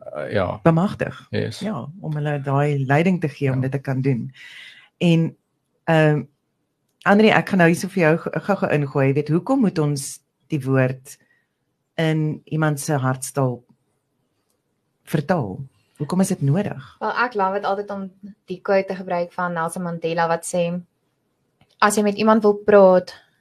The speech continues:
Speaker 3: ehm, met hulle kop wil praat, dan praat jy met hulle in 'n taal wat hulle verstaan. Maar as jy met hulle hart wil praat, dan praat jy met hulle in hulle moedertaal."
Speaker 2: Hmm.
Speaker 3: En ek dink die, die testimony wat kom van die veld af is dat mense sê, "Dit is nie 'n foreign God nie,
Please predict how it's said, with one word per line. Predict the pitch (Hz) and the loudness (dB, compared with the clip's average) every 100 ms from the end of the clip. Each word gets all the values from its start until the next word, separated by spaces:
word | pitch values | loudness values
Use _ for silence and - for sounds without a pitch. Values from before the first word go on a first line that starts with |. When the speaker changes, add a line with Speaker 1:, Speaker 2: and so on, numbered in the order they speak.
| - | -10
Speaker 3:
ehm, | 175 165 156 156 160 | -2 0 0 -2 -2
met | 170 | 2
hulle | 170 170 | 2 2
kop | - 240 - | 4 4 6
wil | 190 190 | 2 6
praat, | 233 262 | 6 8
dan | 196 175 | 6 4
praat | 180 175 | 4 4
jy | 175 | 2
met | 170 | 0
hulle | 170 165 160 | 0 0 2
in | 170 | 0
'n | 165 | 2
taal | 180 170 | 4 6
wat | 165 | 4
hulle | 165 160 | 0 -2
verstaan. | 165 - - 165 156 170 _ - - _ | -4 -6 0 0 0 -4 _ -20 -20 _
Maar | 165 | 0
as | 165 | 2
jy | |
met | 175 165 | 0 2
hulle | 165 | 4
hart | 151 165 - - | 6 6 4 0
wil | 175 | -2
praat, | 175 165 156 | 0 0 0
dan | 170 170 | -4 -8
praat | - 160 | -4 -2
jy | 160 | -2
met | 156 156 | -6 -6
hulle | 151 | -6
in | 151 156 | -4 -2
hulle | 156 | -2
moedertaal." | 160 175 170 - 175 175 180 _ - | 2 4 4 2 -4 -4 -6 _ -16
Speaker 2:
Hmm. | 135 123 | -16 -10
Speaker 3:
En | - 196 | 0 2
ek | 196 | 2
dink | 190 190 202 196 - | 4 4 4 0 -10
die, | 190 190 190 | -2 -2 -2
die | 180 180 - | -4 -4 6
testimony | 233 226 220 190 180 180 | 6 6 2 2 2 2
wat | 175 - | 0 2
kom | 196 180 175 | 0 2 -2
van | - 180 170 170 | 2 2 2 -2
die | 170 | -6
veld | - 180 175 170 | 2 4 4 2
af | 165 | -2
is | 165 165 - | -2 -2 2
dat | 160 160 - | 2 0 -4
mense | 165 165 175 | -4 -4 -6
sê, | - 170 170 | 0 0 0
"Dit | 175 175 | -2 -2
is | 196 | 0
nie | 190 | -2
'n | |
foreign | 175 - 202 185 180 | -2 2 4 4 2
God | 170 165 170 | 0 0 0
nie, | 175 170 180 | -4 -6 -8